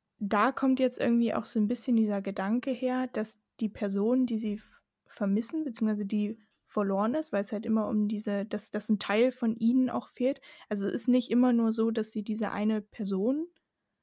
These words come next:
die mögliche Frau quasi, verloren haben, sondern dass sie auch irgendwie einen F-,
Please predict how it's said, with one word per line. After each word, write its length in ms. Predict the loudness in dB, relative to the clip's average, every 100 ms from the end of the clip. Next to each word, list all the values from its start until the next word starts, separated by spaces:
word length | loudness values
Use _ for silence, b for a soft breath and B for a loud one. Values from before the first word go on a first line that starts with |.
| _ _ _ _ _ _ -16
die 420 | -8 -2 -2 -2 -4
mögliche 580 | 0 2 4 2 -2
Frau 360 | -4 -2 -2 -2
quasi, 560 | -4 -6 -4 -4 -6 -8 _ _ _ _ _ _ -14
verloren 420 | -4 -2 0 0
haben, 260 | 0 -2 -4 _ b b _ _ _ _ _ -4
sondern 340 | 4 4 4
dass 140 | 2 -2
sie 160 | -2
auch 120 | -2 0
irgendwie 580 | 4 6 4 2 0 0
einen 260 | 4 4 4
F-, 220 | -2 -4